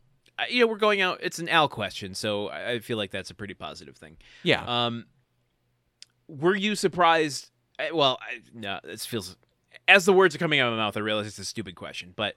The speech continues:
Speaker 2: <laughs>
Speaker 1: we've seen
Speaker 2: Oh,
Speaker 1: Al
Speaker 2: yeah.
Speaker 1: on the al-
Speaker 2: I love it.
Speaker 1: <laughs> We've seen Al on the altar once before, and that really surprised you that they didn't go through with it.
Speaker 2: Yeah.
Speaker 1: So, w-, were you having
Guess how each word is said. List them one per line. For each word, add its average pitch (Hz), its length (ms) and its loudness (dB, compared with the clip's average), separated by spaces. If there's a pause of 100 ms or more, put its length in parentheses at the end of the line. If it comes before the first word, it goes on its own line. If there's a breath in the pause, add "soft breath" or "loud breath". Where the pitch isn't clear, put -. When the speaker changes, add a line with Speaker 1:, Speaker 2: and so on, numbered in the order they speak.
Speaker 2:
<laughs> - 120 -2
Speaker 1:
we've 277 120 4
seen 254 140 12
Speaker 2:
Oh, 233 160 12
Speaker 1:
Al 208 60 10
Speaker 2:
yeah. 208 480 12
Speaker 1:
on 139 160 2
the - 60 -12
al- - 420 -6
Speaker 2:
I - 20 4
love 151 260 4
it. 127 80 2
Speaker 1:
<laughs> 180 120 4
We've 185 140 8
seen 180 400 2
Al 135 240 6
on 127 260 2
the 123 60 0
altar 127 340 -2
once 117 240 -2
before, 107 480 -2 (320 loud breath)
and 135 180 2
that 160 120 8
really 165 180 8
surprised 147 440 4
you 110 140 -2
that 104 200 -2
they 117 100 0
didn't 113 220 -10
go 117 140 0
through 127 240 -6
with 104 160 -8
it. - 180 -18 (380 soft breath)
Speaker 2:
Yeah. 156 120 2
Speaker 1:
So, 117 420 2 (1000)
w-, 110 220 -20 (120)
were 147 360 0
you 143 220 4
having 135 600 2